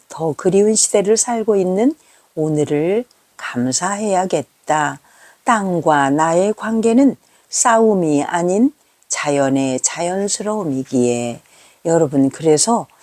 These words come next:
나이 들수록 정말 자연으로 돌아가고 싶고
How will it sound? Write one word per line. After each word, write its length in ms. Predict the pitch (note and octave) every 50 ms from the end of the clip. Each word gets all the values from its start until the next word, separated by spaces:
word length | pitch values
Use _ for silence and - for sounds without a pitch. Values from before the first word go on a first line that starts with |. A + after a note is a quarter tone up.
| - - - - -
나이 360 | _ E3+ D3+ D#3 G3 A3 B3 A3+
들수록 720 | C4 B3 A3 - - F#3+ E3 E3 D#3 D#3 D3+ D3 C3+ - _ _ _ _ _ _ _ _
정말 760 | - - E3 E3 E3 E3 D#3+ D#3 D3 C#3+ C#3 C#3 C3+ C3+ C#3+ - _ _ _ _ _ _ -
자연으로 960 | - - - F3 E3+ D#3+ D#3 D3 C#3+ C#3 C#3 C#3 C3+ - C#3 C3+ C3 C3 C3
돌아가고 480 | - - F3+ E3+ D3+ C3 C3 B2+ B2+ C3+
싶고 520 | C3 - - - _ _ - - B3+ C4